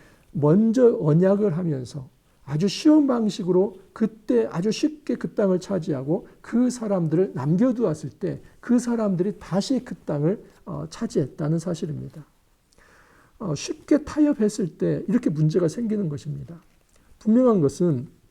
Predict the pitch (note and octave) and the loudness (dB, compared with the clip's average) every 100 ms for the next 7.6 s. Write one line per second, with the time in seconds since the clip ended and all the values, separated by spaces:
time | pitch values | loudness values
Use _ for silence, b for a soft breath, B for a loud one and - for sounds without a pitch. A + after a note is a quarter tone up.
0 | _ _ _ _ _ - b b - D#3 | _ _ _ _ _ -20 b b -2 6
1 | G3+ G3+ - A3 D3+ D3+ C#3+ B2 D3+ G3 | 6 6 4 6 6 6 4 0 -2 -4
2 | - C#4 B3+ G#3 F3 F#3+ C#4 - - - | -2 -4 0 0 2 0 -2 -10 -4 2
3 | F#3 G#3 G3+ A3 - C4 - E3 D#3 F#3+ | 2 4 2 0 -4 -8 -2 -2 0 -2
4 | C#3+ B2+ A#2+ - - G3+ A#3+ E3+ F3+ A#3 | -2 -6 -12 -14 -14 -8 0 2 2 0
5 | - E3 D#3+ D3+ F#3 B B B - C4 | -2 -2 0 0 -2 B B B -6 -2
6 | B3+ A#3 A#3 - F4 C4+ - C4+ A#3 A#3 | 0 0 -2 -6 -8 -6 -2 0 0 -2
7 | - D3+ C3 B2+ A#2 C3 | -4 -6 -6 -10 -10 -16